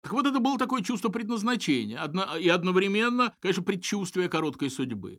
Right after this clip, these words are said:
Да, вот как бы или сейчас, или никогда. Вот се-, если сейчас все получится, то все будет нормально. Если сейчас ничего не получится, то она уже никогда не станет актрисой, поэтому вот как бы дайте мне роль, э, как бы хочу сыграть судьбу, как бы, так сказать, а не просто присутствовать в кадре.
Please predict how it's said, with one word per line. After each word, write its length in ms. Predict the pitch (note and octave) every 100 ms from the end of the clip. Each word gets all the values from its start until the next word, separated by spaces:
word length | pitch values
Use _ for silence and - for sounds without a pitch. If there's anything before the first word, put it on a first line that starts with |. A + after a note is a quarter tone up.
| -
Да, 140 | E3+
вот 160 | G3 E3+
как 140 | E3+
бы 100 | E3
или 160 | G3+ G3+
сейчас, 400 | G#3+ F3+ B3 G3
или 100 | F#3
никогда. 640 | F#3 E3+ D#3+ A#2+ G2+ F#2+
Вот 160 | A2+ C3+
се-, 80 | F3+
если 300 | E3 E3 F3
сейчас 580 | F#3 - F#3+ D#3 - -
все 160 | - F#3+
получится, 560 | G#3+ A#3+ D4 G3+ - D#3
то 140 | E3
все 160 | - E3
будет 180 | E3+
нормально. 640 | D#3 E3+ G#3+ C4 C4+ A3 - -
Если 140 | F#3 D3+
сейчас 240 | F3 F#3+ F3
ничего 300 | E3+ G3 F3
не 100 | E3+
получится, 520 | F#3+ A3+ G#3 - D#3
то 140 | C#3+
она 140 | D#3 D3+
уже 140 | C#3+
никогда 520 | D#3+ D#3+ D#3+ D3 C3 G#2+ -
не 100 | C3
станет 360 | F3 D#3+ D#3+
актрисой, 560 | E3+ - B3 C4+ - F3+
поэтому 400 | F3 D#3+ D3+ C#3
вот 160 | C3
как 180 | C3+ B2+
бы 200 | B2 B2 -
дайте 340 | C3+ D#3+ D#3
мне 180 | D3 C#3
роль, 360 | E3 B3+ A3+ G3 _
э, 160 | C#3 C3
как 180 | C3 A2+
бы 80 | B2+
хочу 400 | D#3+ - D#3+ C3
сыграть 460 | - D#3+ C#3+ C3
судьбу, 640 | - D3 C3 C#3 B3 C#4 E3+
как 200 | F#3 D#3+
бы, 100 | E3+
так 100 | E3+
сказать, 160 | D#3+
а 20 |
не 80 | F3
просто 320 | F3+ F#3 -
присутствовать 720 | C#3 E3 - D#3 - D3+ C#3+
в 160 | - -
кадре. 500 | E3 D3+ B2+ B2